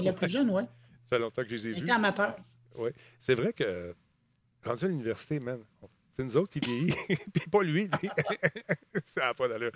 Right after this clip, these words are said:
Speaker 2: Écoute, euh, je me souviens que tu t'a-, t'amenais, je pense que c'est ton plus jeune que t'amenais faire
Speaker 1: Ouais, non, c'est le plus vieux que
Speaker 2: C'est le plus
Speaker 1: j'amenais.
Speaker 2: vieux ?
Speaker 1: Non, c'est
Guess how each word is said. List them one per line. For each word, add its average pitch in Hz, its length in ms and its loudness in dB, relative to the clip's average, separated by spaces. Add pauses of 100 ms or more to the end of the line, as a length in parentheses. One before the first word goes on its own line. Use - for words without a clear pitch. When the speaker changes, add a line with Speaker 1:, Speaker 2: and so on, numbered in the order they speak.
(340)
Speaker 2:
Écoute, 190 300 10 (320)
euh, 120 800 4
je 131 100 -12
me 135 60 -2
souviens 143 360 0
que 104 280 -2
tu - 180 -14
t'a-, 113 180 0
t'amenais, 127 480 0
je 120 120 -4
pense 131 140 -2
que - 60 -6
c'est 127 60 -6
ton 120 140 -6
plus 123 120 -10
jeune 131 220 -4
que 117 80 -10
t'amenais 110 500 -6
faire 220 280 2
Speaker 1:
Ouais, 202 80 2
non, 220 160 2
c'est 220 140 2
le 185 40 2
plus - 140 0
vieux 403 160 6
que - 60 -2
Speaker 2:
C'est 202 80 2
le - 40 4
plus 180 60 4
Speaker 1:
j'amenais. 180 240 4
Speaker 2:
vieux ? 285 40 2
Speaker 1:
Non, 190 140 6
c'est - 140 -2